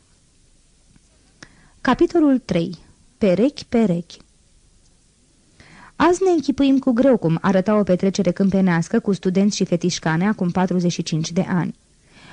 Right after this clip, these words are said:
Parisul nu mai are același împrejurimi. Înfățișarea a ceea ce s-ar putea numi viața din jurul Parisului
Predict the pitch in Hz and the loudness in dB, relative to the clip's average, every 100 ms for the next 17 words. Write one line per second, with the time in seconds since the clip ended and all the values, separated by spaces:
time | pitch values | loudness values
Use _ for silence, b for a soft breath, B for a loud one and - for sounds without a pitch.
0 | B - 277 240 277 359 349 285 220 160 | B 0 4 4 4 4 6 6 6 4
1 | 160 165 190 175 170 - 185 175 214 226 | 2 0 0 0 0 -2 0 0 2 0
2 | 156 175 _ _ - 220 214 196 196 277 | -2 -8 _ _ 0 2 2 0 0 0
3 | 262 165 170 190 185 180 175 - 170 180 | 2 0 0 0 0 -2 -4 -4 -4 0
4 | 175 170 165 170 277 269 151 156 160 165 | 0 0 0 0 0 0 -4 -4 -2 -2
5 | 151 151 185 240 - 185 165 | -4 -2 0 0 0 -2 -2